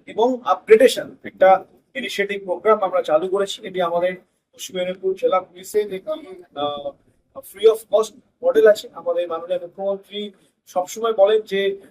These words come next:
যে জায়গাগুলোতে আমাদের ডাউন ট্রোডেন সেকশন আছে, যেখানে, আহ,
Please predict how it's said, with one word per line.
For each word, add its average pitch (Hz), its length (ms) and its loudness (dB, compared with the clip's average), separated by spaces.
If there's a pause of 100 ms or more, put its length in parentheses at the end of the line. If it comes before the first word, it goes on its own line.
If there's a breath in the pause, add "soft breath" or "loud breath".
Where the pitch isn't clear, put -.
(160)
যে 208 220 8
জায়গাগুলোতে 202 760 4
আমাদের 190 400 0
ডাউন 185 300 0
ট্রোডেন 208 260 0
সেকশন 190 320 -10
আছে, 180 240 -4
যেখানে, 175 440 -8 (360)
আহ, 165 120 -6